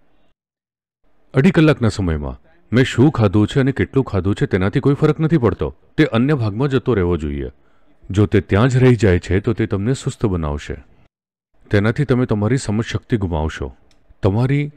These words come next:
તમારી સમજણનું સ્તર, તમારી સમજશક્તિનું તેજ ગુમાવશો, જેની તમે નોંધ લેશો.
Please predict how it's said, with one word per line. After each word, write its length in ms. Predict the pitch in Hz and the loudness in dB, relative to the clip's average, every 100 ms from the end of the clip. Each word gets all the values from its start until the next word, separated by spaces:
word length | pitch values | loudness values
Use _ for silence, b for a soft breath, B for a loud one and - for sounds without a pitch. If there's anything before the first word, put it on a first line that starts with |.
| _ | _
તમારી 280 | 120 113 143 | 0 2 0
સમજણનું 600 | 151 107 101 120 143 143 | 0 -2 2 2 2 0
સ્તર, 420 | - - 98 87 | -2 0 2 2
તમારી 380 | 85 98 101 123 | 0 -2 0 -2
સમજશક્તિનું 840 | 117 98 110 - 113 - 107 113 120 - | -2 -4 -4 -4 -8 -2 0 0 -2 0
તેજ 260 | 104 117 | 0 0
ગુમાવશો, 560 | 98 82 80 78 - 67 _ _ - | -2 -4 -4 -6 -10 -14 _ _ -6
જેની 280 | 95 123 151 | 0 2 2
તમે 240 | 151 160 | 0 2
નોંધ 300 | 131 101 110 | 2 2 2
લેશો. 400 | 92 78 85 67 | 2 2 -2 -8